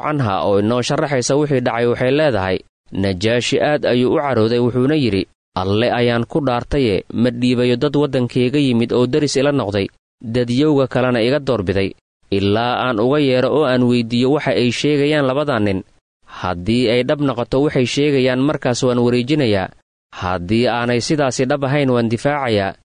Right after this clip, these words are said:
derisnimadoodana waan dhowrayaa, intaba ay deris la yihiin.'"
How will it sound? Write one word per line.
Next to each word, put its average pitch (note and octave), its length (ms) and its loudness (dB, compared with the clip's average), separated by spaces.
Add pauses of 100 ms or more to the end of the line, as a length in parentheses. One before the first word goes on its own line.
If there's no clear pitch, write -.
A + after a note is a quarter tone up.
(240)
derisnimadoodana C3+ 1040 2
waan B2 240 2
dhowrayaa, A#2 480 2 (420)
intaba C#3+ 380 0
ay B2 80 2
deris B2 260 -2
la A#2+ 140 2
yihiin.'" A#2+ 440 0